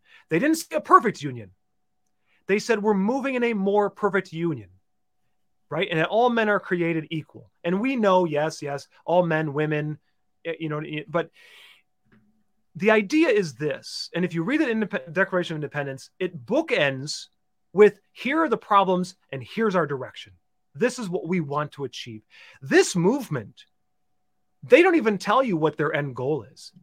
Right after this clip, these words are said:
They just wanna upend the system. They just want to end the oppressive state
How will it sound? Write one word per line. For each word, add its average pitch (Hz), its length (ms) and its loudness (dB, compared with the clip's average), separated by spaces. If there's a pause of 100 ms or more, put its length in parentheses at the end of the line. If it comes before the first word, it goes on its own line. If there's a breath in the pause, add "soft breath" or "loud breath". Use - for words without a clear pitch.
(240)
They 185 300 2
just 311 220 0
wanna 196 320 2 (100)
upend 175 500 0
the 135 100 -6
system. - 440 -10 (1000)
They 170 140 0
just - 500 -2
want 180 360 2
to 151 300 -4 (320 soft breath)
end 220 460 -2 (300)
the 160 120 0
oppressive 220 560 2
state 160 380 -4